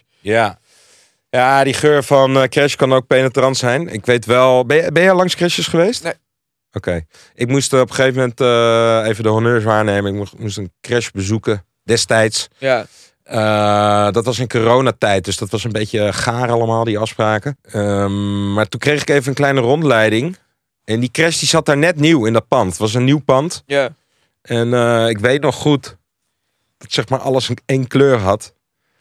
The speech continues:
Speaker 1: En
Speaker 2: Oh, dat heb je
Speaker 1: <laughs> ja,
Speaker 2: verteld, ja.
Speaker 1: en toen
Speaker 2: Ja.
Speaker 1: zei ik van, "Oké,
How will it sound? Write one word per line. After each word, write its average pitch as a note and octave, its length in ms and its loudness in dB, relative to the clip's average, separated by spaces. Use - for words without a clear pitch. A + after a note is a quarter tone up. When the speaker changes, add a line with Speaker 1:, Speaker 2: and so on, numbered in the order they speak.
Speaker 1:
En - 120 0
Speaker 2:
Oh, B3 100 0
dat A3+ 140 0
heb A3+ 140 0
je A#3+ 160 0
Speaker 1:
<laughs> F#3+ 60 2
ja, E3+ 120 4
Speaker 2:
verteld, A#3+ 280 0
ja. E3+ 200 2
Speaker 1:
en D3 60 2
toen C3+ 100 -2
Speaker 2:
Ja. G3 140 4
Speaker 1:
zei D#3 180 4
ik C#3 80 -6
van, C#3+ 200 0
"Oké, D3 160 0